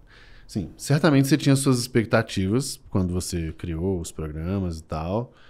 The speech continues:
é, especialmente o digital aqui. O que que teve de coisas, resultados, fatos, enfim, que acabou te surpreendendo, que você não, não, não esperava tanto e que,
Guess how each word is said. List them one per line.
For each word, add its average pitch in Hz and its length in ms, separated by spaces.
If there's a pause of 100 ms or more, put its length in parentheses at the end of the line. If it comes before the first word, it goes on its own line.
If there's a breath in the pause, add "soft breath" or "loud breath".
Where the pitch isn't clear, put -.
(300 soft breath)
é, 78 1000
especialmente 92 600
o 80 160
digital 80 580
aqui. 90 360 (760 soft breath)
O 151 80
que 139 220
que 185 640 (260)
teve 120 300
de 107 300 (420)
coisas, 98 580
resultados, 98 1000
fatos, 90 840
enfim, 92 280
que - 140
acabou 120 260
te - 80
surpreendendo, 104 760
que - 120
você 113 80
não, 113 100
não, 117 260
não 117 240
esperava 107 580
tanto 101 360
e 101 40
que, 104 580